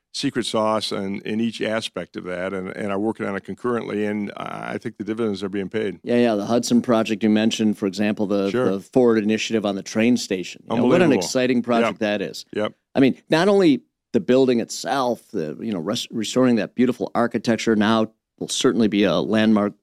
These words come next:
Speaker 2: building, always has been, but now restored in all of its grandeur. But more than that, what's happening inside those walls is gonna be really exciting. All of the venture activity, the investor interest coming down there, that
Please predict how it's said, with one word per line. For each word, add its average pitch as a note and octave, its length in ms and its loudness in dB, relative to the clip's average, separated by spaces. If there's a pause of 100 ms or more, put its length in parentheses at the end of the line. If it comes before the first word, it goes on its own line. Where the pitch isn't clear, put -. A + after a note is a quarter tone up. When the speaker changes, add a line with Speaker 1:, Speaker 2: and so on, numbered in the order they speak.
(100)
Speaker 2:
building, G#2 240 4
always F#2 220 -2
has B2 260 2
been, F#2 200 -2
but F2 140 -6
now A2 240 0
restored A2+ 580 2
in F#2 80 -2
all G2+ 180 0
of G#2 80 -4
its F#2 140 -8
grandeur. A2+ 540 2 (280)
But - 120 -2
more F3+ 160 4
than A3 120 4
that, A#2+ 300 0 (400)
what's C3+ 180 2
happening D3 360 2
inside C3 460 0
those G2 240 -4
walls E2+ 400 -4 (420)
is B2+ 140 4
gonna A#2+ 220 4
be F#2+ 140 0
really A#2+ 400 4
exciting. G2+ 540 -2
All D3 260 2
of G#2+ 100 0
the F#2 100 -6
venture B2 380 2
activity, A2 640 2
the F#2 160 -2
investor A#2+ 520 0
interest A2+ 320 -2
coming A2 240 2
down G#2 200 4
there, G#2 180 4
that F#2 240 -2